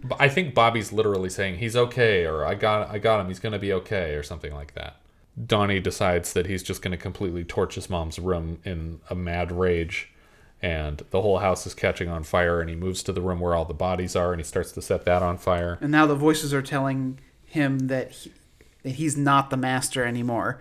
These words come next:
Speaker 1: Right.
Speaker 2: That they, he lied, and he is not worthy, and he's just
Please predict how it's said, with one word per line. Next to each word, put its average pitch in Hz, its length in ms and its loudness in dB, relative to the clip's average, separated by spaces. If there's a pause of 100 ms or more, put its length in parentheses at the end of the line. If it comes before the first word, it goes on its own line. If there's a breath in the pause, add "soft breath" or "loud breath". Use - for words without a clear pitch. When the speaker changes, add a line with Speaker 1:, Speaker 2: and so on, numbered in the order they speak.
Speaker 1:
Right. 90 300 4
Speaker 2:
That 135 200 0
they, 139 200 6
he - 340 -4
lied, 139 560 4 (640 soft breath)
and 131 340 -2
he 139 240 0
is 123 160 0
not 127 200 2
worthy, 123 420 2
and 113 100 0
he's 120 500 -2 (520)
just - 240 -10